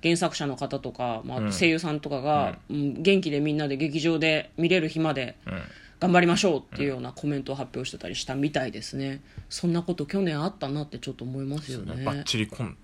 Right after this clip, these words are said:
Speaker 2: コンテンツがね、でかいからね。
Speaker 1: そうなんだよね。
Speaker 2: ね。
Speaker 1: これでも、二重にプロモーションしなきゃいけなくて、普通に大変だったんじゃないのかなってちょっと思うよね。
Speaker 2: そう。なんかね、途中でね、あの、
Speaker 1: うん。
Speaker 2: リロード、リロードっていうのもなんか予告編で出てて、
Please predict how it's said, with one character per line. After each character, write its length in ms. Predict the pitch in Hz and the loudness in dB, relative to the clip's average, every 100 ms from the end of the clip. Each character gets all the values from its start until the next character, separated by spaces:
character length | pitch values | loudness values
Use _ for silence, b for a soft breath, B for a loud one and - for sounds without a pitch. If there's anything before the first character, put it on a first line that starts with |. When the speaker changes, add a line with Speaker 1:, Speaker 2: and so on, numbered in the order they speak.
| - - - | -20 -20 -6
Speaker 2:
コ 60 | 160 | -4
ン 80 | 147 | -2
テ 140 | - | 0
ン 80 | 151 | 0
ツ 120 | 151 | 0
が 80 | 160 | 0
ね、 120 | 151 | 2
で 100 | 104 | 2
か 100 | 160 | 2
い 60 | 135 | 0
か 100 | - | -4
ら 100 | - | -6
ね。 200 | 85 104 B B | -6 -6 B B
Speaker 1:
そ 180 | - 381 | -2 2
う 60 | |
な 80 | 240 | 2
ん 120 | 160 | 0
だ 60 | 143 | -2
よ 120 | 143 | -2
ね。 280 | 151 196 220 | 0 2 2
Speaker 2:
ね。 80 | 214 B B | -2 B B
Speaker 1:
こ 80 | - | 2
れ 60 | 214 | 4
で 60 | |
も、 80 | 180 | 4
二 180 | 156 185 | 4 4
重 180 | 196 370 | 4 2
に 40 | 523 539 | 0 -2
プ 80 | 466 | -2
ロ 80 | |
モ 160 | 466 466 | 0 0
ー 20 | |
シ 80 | 453 | 2
ョ 20 | 453 | 0
ン 60 | |
し 100 | 427 | 2
な 80 | 440 | 0
き 80 | 392 | 2
ゃ 40 | |
い 40 | 214 | 0
け 80 | |
な 80 | 190 | 0
く 80 | 196 | -2
て、 80 | 175 | -4
普 100 | 175 | -6
通 220 | - 330 | 0 0
に 80 | 359 | 0
大 180 | 311 339 | 0 0
変 160 | 370 | 2
だ 100 | 392 | 0
っ 20 | 392 | 0
た 120 | 330 | 0
ん 40 | |
じ 60 | 196 | 2
ゃ 40 | |
な 120 | 180 170 | 2 0
い 20 | |
の 60 | |
か 120 | 160 151 | -2 -2
な 80 | |
っ 20 | 147 | -4
て 100 | 143 | -4
ち 120 | 175 | -4
ょ 20 | |
っ 20 | |
と 140 | - 151 | -2 -2
思 280 | 151 175 | 0 0
う 60 | 143 | 0
よ 100 | 127 | -2
ね。 100 | 131 | -4
Speaker 2:
そ 40 | |
う。 20 | 135 | 0
な 40 | |
ん 40 | 127 | 2
か 60 | |
ね、 100 | 104 87 | 2 0
途 120 | 143 | -4
中 260 | - 170 160 | 4 4 4
で 100 | 160 | 2
ね、 240 | 135 90 - | 0 0 2
あ 160 | 101 | 2
の、 140 | 101 98 | 2 0
Speaker 1:
う 40 | |
ん。 40 | |
Speaker 2:
リ 160 | 101 120 | 2 2
ロ 100 | 143 | 4
ー 160 | 151 151 | 4 4
ド、 220 | 143 123 - - | 2 -2 -10 -8
リ 160 | 110 113 | -2 4
ロ 80 | 160 | 4
ー 140 | 127 | 2
ド 100 | - | -2
っ 20 | - - | -14 -12
て 80 | 62 | -8
い 100 | 64 | -8
う 60 | |
の 80 | 55 | -10
も 180 | 50 50 50 | -12 -12 -10
な 80 | 57 | -8
ん 20 | |
か 80 | 62 | -6
予 140 | 76 | -6
告 220 | 92 101 90 | -6 -6 -6
編 160 | 92 | -6
で 60 | 85 | -6
出 160 | 92 78 | -8 -8
て 120 | - | -10
て、 260 | 67 52 | -8 -6